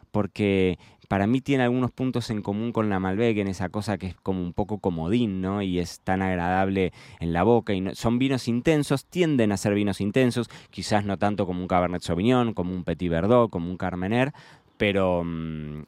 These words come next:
pero, por ejemplo, los de zonas frías esa acidez está sumamente remarcada y ahí, ahí se logra un equilibrio interesantísimo. Así que si n-, hace mucho que no toman Syrah, como tarea para el hogar, en Aprende Fácil de Vinos, en esta clase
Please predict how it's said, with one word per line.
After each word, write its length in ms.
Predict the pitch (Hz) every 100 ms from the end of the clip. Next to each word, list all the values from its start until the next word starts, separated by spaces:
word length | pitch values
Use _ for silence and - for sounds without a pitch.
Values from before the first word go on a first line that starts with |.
| -
pero, 260 | 98 90
por 220 | - 104 90
ejemplo, 380 | - 110 113
los 160 | 107 95
de 100 | 95
zonas 280 | 110 110 104
frías 380 | 113 120 127 120 - - _ -
esa 220 | 127 123
acidez 380 | 104 107 113 -
está 200 | 104 101
sumamente 840 | - - 131 117 120 117 117 95
remarcada 920 | 90 - 92 98 98 95 127 123 120 110
y 100 | 98
ahí, 180 | 101
ahí 220 | 104 98 92
se 160 | 98
logra 240 | 95 104 104
un 100 | 95
equilibrio 400 | 82 98 101 101
interesantísimo. 640 | 92 87 90 87 107 110
Así 140 | 98 110
que 140 | 113 - - -
si 240 | - -
n-, 200 | 107 113 123
hace 200 | 127 131
mucho 280 | 135 143
que 100 | 123
no 120 | 117 117
toman 500 | 123 123 120 113 107
Syrah, 420 | - 113 139 143 _ _ 113 _ -
como 240 | 185 156
tarea 300 | 101 101 107
para 180 | 98 92
el 80 | 90
hogar, 260 | 92 107 -
en 100 | 95
Aprende 300 | 82 98 95
Fácil 300 | 95 90 87
de 80 |
Vinos, 300 | 90 104 95
en 100 | 87
esta 220 | 92 87 85
clase 320 | 95 -